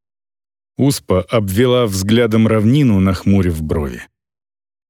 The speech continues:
«Не очень-то похоже на дерево»,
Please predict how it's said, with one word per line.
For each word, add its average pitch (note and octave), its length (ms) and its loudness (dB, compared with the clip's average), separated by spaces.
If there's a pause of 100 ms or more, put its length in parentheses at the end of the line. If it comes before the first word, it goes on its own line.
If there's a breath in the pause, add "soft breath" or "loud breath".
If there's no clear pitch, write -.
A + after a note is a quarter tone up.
«Не G#2 440 0
очень-то B2 640 -2
похоже C3+ 720 0
на B2+ 220 2
дерево», E2 560 -2